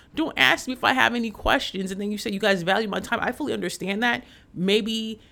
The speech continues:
that's their form of saying, "Hey, we understand that you took your time to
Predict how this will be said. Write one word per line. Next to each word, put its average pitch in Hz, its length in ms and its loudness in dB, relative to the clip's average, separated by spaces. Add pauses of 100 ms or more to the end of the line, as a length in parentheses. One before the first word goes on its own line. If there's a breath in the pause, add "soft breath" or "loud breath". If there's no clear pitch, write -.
(160 soft breath)
that's 180 380 4
their 185 200 4
form 208 300 0
of 185 80 -2
saying, 202 300 0
"Hey, 196 180 -2
we 185 160 -2
understand 196 400 -2
that 180 80 -6
you 185 100 -8
took 202 220 -10
your 170 80 -4
time 175 380 -2
to 180 360 -6